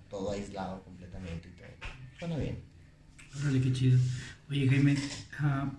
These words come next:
Speaker 2: <clears throat> es, es, eh, difícil, güey, ser hip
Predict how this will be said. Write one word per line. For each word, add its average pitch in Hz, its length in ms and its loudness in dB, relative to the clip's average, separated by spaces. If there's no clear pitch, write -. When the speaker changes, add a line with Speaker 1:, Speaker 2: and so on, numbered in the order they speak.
Speaker 2:
<clears throat> - 1000 6
es, 165 440 2
es, 170 840 -2
eh, 139 680 2
difícil, 156 720 4
güey, 131 420 2
ser 131 320 2
hip 131 200 4